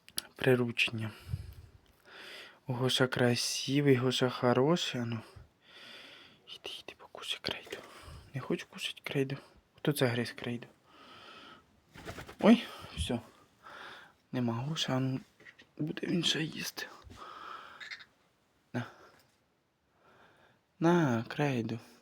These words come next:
Ні? Ну, як хоче. Це його ігрова зала, типу як... Воно ще, там ще в ванні клітка, в ванні я вже не буду показувати нічого.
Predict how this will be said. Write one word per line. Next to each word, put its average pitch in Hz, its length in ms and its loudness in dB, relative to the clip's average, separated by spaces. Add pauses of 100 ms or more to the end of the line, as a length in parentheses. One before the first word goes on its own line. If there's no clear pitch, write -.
Ні? 165 340 0 (360)
Ну, 208 240 2
як - 220 2
хоче. - 360 -2 (2250)
Це 156 200 8
його 156 200 10
ігрова 160 760 10
зала, 214 520 10
типу - 400 0
як... 202 400 4 (500)
Воно 170 520 6
ще, 156 320 0
там 135 300 -2
ще - 160 0
в 123 80 2
ванні 170 340 8
клітка, 127 440 -2
в 127 60 -6
ванні 131 300 -2
я 135 60 -2
вже 135 140 -6
не 151 100 -4
буду 196 140 -10 (1040)
показувати 143 500 -10
нічого. 143 340 -12